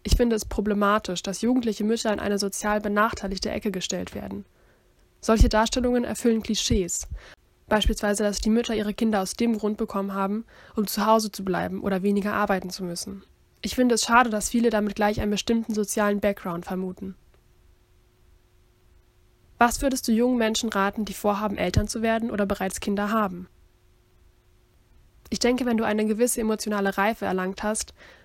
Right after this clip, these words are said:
wirklich bei dir bist, dann kannst du gut Verantwortung für ein Kind übernehmen.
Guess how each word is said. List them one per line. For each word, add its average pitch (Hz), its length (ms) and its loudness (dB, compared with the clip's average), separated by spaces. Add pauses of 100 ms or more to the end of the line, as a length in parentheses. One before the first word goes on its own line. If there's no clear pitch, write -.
(200)
wirklich 220 340 -2
bei 214 200 4
dir 202 100 0
bist, 196 440 -6
dann 214 120 -4
kannst 220 240 -2
du 202 80 -2
gut 247 160 0
Verantwortung 202 560 -4
für 214 120 -4
ein 202 100 -2
Kind 196 240 -2
übernehmen. 170 500 -8